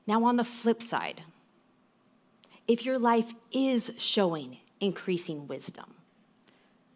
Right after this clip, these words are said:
you are showing by your life that you're learning things and you are putting them into practice, that is reason to praise God, because that means he is giving you wisdom.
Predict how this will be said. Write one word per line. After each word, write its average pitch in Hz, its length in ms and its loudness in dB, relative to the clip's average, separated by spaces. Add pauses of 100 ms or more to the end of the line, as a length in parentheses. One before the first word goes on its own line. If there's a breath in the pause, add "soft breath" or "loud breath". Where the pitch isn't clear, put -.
you 226 200 4
are 254 340 4
showing 170 460 2
by 160 120 0
your 160 160 0
life 156 240 0
that - 120 -6
you're 147 180 -6
learning 262 500 2
things 269 400 0
and 170 180 -2
you 156 80 -4
are 147 80 -4
putting 220 400 0
them 185 300 0
into 226 300 2
practice, 147 800 -2 (440 soft breath)
that 202 180 4
is 196 200 4
reason 170 400 2 (160 loud breath)
to 180 160 -6
praise 151 480 -6
God, 123 380 -4 (640 soft breath)
because 202 200 4
that 226 160 4
means 233 260 4
he 247 300 0
is 254 300 2
giving 165 360 2
you 156 120 -10
wisdom. 147 600 -10